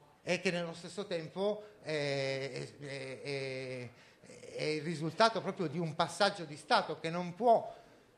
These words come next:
essere stato facilmente vissuto e facilmente portato avanti, però è,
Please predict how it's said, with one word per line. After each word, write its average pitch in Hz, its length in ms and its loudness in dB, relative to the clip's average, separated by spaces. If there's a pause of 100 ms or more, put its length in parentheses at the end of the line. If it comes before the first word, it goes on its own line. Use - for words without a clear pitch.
(340)
essere 175 540 -2
stato 175 480 0
facilmente 185 920 -2
vissuto 185 580 -6
e 160 40 -2
facilmente 156 600 -4
portato 151 420 -4
avanti, 127 420 -8
però 185 340 0
è, 196 200 -2